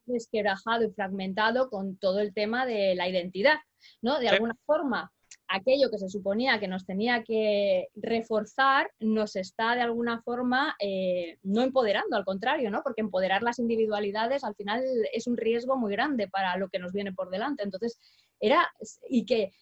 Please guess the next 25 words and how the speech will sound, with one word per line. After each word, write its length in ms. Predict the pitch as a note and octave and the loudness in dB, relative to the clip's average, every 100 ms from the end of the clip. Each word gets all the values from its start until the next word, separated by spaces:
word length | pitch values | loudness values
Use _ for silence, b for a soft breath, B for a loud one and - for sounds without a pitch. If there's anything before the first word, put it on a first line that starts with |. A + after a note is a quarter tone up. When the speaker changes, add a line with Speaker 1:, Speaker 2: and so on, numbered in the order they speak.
| _ - | _ 2
Speaker 1:
pero 360 | A#3 A#3 G#3 - | 4 4 2 2
lo 180 | A#3+ A#3 | 4 4
que 140 | A3+ | 4
más 200 | A#3+ D#4+ | 2 2
me 120 | E4+ F#4+ E4+ D#4+ | 0 2 0 2
<laughs> 520 | G#4 D#4 B3 D#4 C#4+ | 2 2 6 8 8
sorprendía 140 | A#3+ B3 | 4 2
era 300 | A#3 B3 C4 - | 2 4 4 2
el 280 | G#3+ G#3 F#3 | 2 2 2
debate 440 | G3 G3 A#3+ D#4 | 0 2 0 -2
entre 260 | F4 D#4 G#3 | -6 -2 -2
las 240 | F#3 - | -2 -6
personas. 800 | - F3 - A3 C4+ A3+ E3+ _ _ _ _ _ _ | -12 -14 -12 -8 -6 -6 -8 _ _ _ _ _ _
Es 180 | - A#3 | -8 -8
que 180 | - E4+ A3+ | -4 -4 -2
ya 220 | G#3 A3+ | 0 2
no 120 | D4+ | 0
es 120 | G4+ | -2
un 160 | F#4 C#4+ | -2 0
debate 760 | A3+ G#3 G#3 G3+ G#3 G3 F#3 F#3+ | 2 2 0 0 -2 0 -2 -4
pacífico 960 | G3 - - B3 - A3 F#3+ G3+ G3 | -6 -4 -4 -4 -2 -4 -2 0 2
de 240 | G3 G3 F#3+ | 0 0 0
opiniones, 600 | F#3 G3 G#3 D4 C#4 | 0 -2 0 0 -2
Speaker 2:
Mm. 20 | |
Speaker 1:
es 60 | A3 | -4